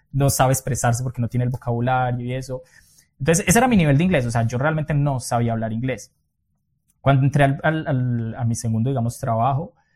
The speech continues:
eh, los clientes eran americanos y, y claro, nunca hubo una oportunidad de hablar con un cliente porque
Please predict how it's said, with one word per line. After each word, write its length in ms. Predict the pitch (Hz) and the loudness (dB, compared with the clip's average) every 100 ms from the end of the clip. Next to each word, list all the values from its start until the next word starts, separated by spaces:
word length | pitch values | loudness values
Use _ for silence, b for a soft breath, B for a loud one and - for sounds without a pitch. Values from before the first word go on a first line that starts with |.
| _ _ _ _ - | _ _ _ _ -8
eh, 480 | 123 113 110 110 117 | -4 -2 -2 -4 -4
los 160 | 117 - | -4 -2
clientes 300 | 120 113 127 | -2 0 0
eran 160 | 131 | 2
americanos 800 | 123 107 - 123 160 - - - _ _ _ _ - | 2 0 0 2 2 -4 -12 -20 _ _ _ _ 0
y, 800 | 123 120 117 117 113 113 113 113 _ _ _ _ - | 4 6 4 4 2 2 0 -2 _ _ _ _ 0
y 180 | 135 | 2
claro, 240 | - 170 139 | 4 4 4
nunca 240 | 127 139 | 2 2
hubo 100 | 156 | 2
una 80 | 156 | 0
oportunidad 500 | 151 131 - 117 113 | -2 -4 -2 -2 0
de 40 | 110 | -2
hablar 240 | 127 135 | -2 -4
con 140 | - | -4
un 60 | 135 | -6
cliente 300 | - 131 151 | -4 -6 -6
porque 520 | 147 123 - 107 101 | -6 -8 -6 -8 -10